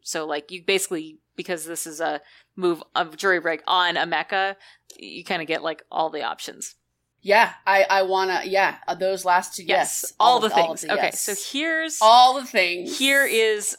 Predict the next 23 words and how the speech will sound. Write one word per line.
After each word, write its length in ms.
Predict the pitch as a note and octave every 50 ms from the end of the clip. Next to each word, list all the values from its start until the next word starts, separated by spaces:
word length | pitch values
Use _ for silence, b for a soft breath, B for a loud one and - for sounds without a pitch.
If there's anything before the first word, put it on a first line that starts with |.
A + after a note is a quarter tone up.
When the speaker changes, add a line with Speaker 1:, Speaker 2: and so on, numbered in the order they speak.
| _
Speaker 1:
here 300 | _ - - - A#3+ A#3+ A3
is 240 | G3+ G#3 G3 F#3 -
the 80 | F#3+
move. 420 | F3+ E3+ E3+ - - - - - _ _ _ -
All 80 | F#3
right, 140 | D#3+ - -
so 140 | - - G#3+
first 240 | - D#4 E4 - -
of 60 | A3
all, 220 | G3 F#3+ G#3 A3+ - _ _ -
obviously, 500 | - F#3+ F#3+ F#3 F#3+ F#3+ - G#3+ A3 -
it 60 | - G3
was 140 | F#3+ E3+
a 40 | E3+
big 160 | D3+ F3 -
success. 560 | - - E3 - F3 F3 A3+ C#4 - - - _ _ _ _ _ _ _ _ _ _ _ _ _
The 200 | _ G3+ G3 A#3
move 460 | A3+ A3+ A3+ B3+ C#4+ E4 F4 F4 D#4 - -
is 640 | - A3 F3+ D#3 D#3 D#3 D#3 - - - - - _ _ _ _ _ _ _ _ _ _ _ _ _ _ _ _ _ -
augmented 580 | F#3 F#3 F3+ F#3 E3 G3+ A3 A#3 - - A#3 - -
antlers. 640 | E3 D3 - - - - - - - - - - _ _ _ _ _ _ _ _ _ _ _ _ _ _ _ _ -
And 500 | - G3 F3+ E3+ E3+ E3+ E3 E3+ E3+ E3+ - F#3+ E3+
they 340 | E3+ F#3+ F#3+ G3 G#3 G#3 G#3